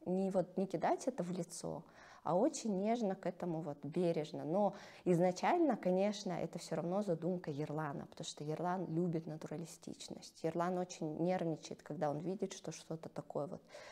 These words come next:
надуманное или вот специальное. И он начинает, вот это, я говорю, всё пачкать, <laughs> раздвигать, какие-то крошки везде сыпать, потому что вот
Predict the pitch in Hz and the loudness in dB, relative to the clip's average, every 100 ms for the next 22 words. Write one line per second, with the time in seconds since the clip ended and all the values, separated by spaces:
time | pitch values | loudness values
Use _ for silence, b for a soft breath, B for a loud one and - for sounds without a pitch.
0 | B B B B - 170 170 160 165 160 | B B B B 4 6 6 6 6 6
1 | 160 160 160 151 156 160 165 170 160 160 | 4 2 0 0 0 2 2 2 0 -2
2 | - 175 175 - 151 156 160 156 147 147 | -4 -4 -2 0 2 2 4 2 0 0
3 | 143 160 196 185 - 160 165 160 - 143 | 0 0 0 0 0 0 0 0 -4 -4
4 | 135 139 151 151 175 - 175 - 196 208 | -4 -4 -4 0 0 -2 -4 -2 0 0
5 | - - - - 214 - 240 202 202 180 | -2 -4 -2 -2 0 2 4 4 2 -2
6 | 185 175 190 196 202 - 208 214 - 156 | 2 6 6 4 0 -2 -2 -2 -4 2
7 | 190 190 - 185 190 185 185 190 - 196 | 6 6 6 0 0 2 2 0 -4 -4
8 | 185 - 190 180 - 151 | -2 -2 -2 -4 -2 -4